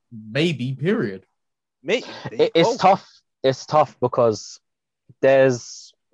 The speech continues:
Speaker 3: when you think of great Liverpool moments,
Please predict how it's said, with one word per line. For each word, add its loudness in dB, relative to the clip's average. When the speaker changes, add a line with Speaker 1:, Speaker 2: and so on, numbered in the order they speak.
Speaker 3:
when 4
you 4
think -2
of 2
great 0
Liverpool -4
moments, -4